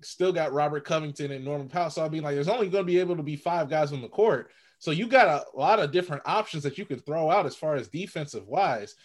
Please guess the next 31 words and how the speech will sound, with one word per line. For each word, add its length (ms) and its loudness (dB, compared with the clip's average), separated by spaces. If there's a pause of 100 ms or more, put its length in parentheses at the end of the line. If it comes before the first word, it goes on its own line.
(180)
And 160 -2
it's 80 -10
gonna 160 -2
be 140 0
a 40 0
great 400 -2
problem 300 2
to 120 -6
have 360 2
for 100 -12
Terry 300 -4
Stotts 500 -6
and 260 -6
this 140 -6
Portland 380 -6
Trail 240 -4
Blazers 400 -4
coaching 360 -4
staff 360 -6 (280)
on 200 -6
who 300 -2
to 380 0 (280)
put 200 4
in 480 0 (240)
as 140 -6
far 300 4
as 100 -2
Powell 600 2
or 100 -2
Covington, 840 -4
or, 180 -10